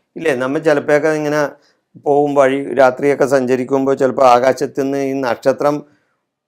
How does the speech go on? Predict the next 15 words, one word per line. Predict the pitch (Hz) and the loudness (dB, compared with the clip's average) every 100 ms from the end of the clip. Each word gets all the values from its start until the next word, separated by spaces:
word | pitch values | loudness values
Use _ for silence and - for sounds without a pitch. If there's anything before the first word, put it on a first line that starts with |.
| _ _ _ _ _ - | _ _ _ _ _ 0
താഴെയോട്ട് | 127 143 156 165 170 | 4 6 6 4 2
പോണതായിട്ടൊക്കെ | 165 160 147 147 143 143 131 | 2 2 4 2 4 0 0
ചിലപ്പോൾ | 131 123 120 127 131 | -4 -4 -6 -8 -6
നമുക്ക് | 123 120 - - | -6 -6 -8 -8
കണ്ടെന്ന് | 120 110 101 98 95 | -6 -6 -6 -8 -8
വരും. | 107 _ _ _ _ _ - | -14 _ _ _ _ _ -18
പക്ഷെ | 92 117 120 | -10 -8 -4
നക്ഷത്രം | 107 185 117 120 139 | -4 -4 -6 -4 -4
ഒന്നും | 143 147 | -4 2
താഴോട്ട് | 147 143 139 135 147 | 2 4 0 -2 -2
അങ്ങനെ | 143 143 147 | -2 -4 -6
ഇടിച്ചിറങ്ങി | 123 - 139 139 131 | -8 -4 -2 -2 -4
പോന്നെയല്ല | 139 131 127 110 104 | -2 0 -2 -4 -10
ട്ടാ. | - 131 _ _ _ _ _ _ _ _ _ | -10 -14 _ _ _ _ _ _ _ _ _
അത് | 104 | -6